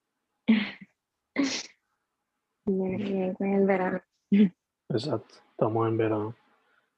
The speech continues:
Speaker 2: So, chica, first off, eh, ahí yo mencioné brevemente, like, lo que tú haces, pero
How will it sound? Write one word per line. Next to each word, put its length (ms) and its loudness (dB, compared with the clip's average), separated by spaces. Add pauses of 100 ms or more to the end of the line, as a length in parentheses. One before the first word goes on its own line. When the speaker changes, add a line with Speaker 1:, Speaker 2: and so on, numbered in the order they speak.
(140)
Speaker 2:
So, 520 6 (1400)
chica, 260 6
first 320 4
off, 220 8 (260)
eh, 340 6
ahí 160 4
yo 120 8
mencioné 520 6
brevemente, 640 4
like, 320 -2 (720)
lo 160 4
que 80 4
tú 200 4
haces, 260 0
pero 400 4